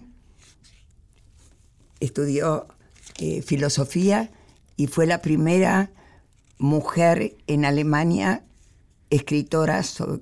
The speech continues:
que escribía libros sobre filosofía. Fíjate vos que feminista,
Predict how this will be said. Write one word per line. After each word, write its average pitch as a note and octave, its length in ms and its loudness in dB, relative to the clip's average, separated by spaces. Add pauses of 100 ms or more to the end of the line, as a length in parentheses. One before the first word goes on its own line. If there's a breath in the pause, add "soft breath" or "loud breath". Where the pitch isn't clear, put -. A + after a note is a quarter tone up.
que - 80 -2
escribía D3 540 0
libros - 600 0 (320 loud breath)
sobre C#3 360 0
filosofía. C3+ 920 -4 (760 soft breath)
Fíjate D3 440 -2
vos E3 260 0
que - 400 -4 (400 soft breath)
feminista, D#3 960 0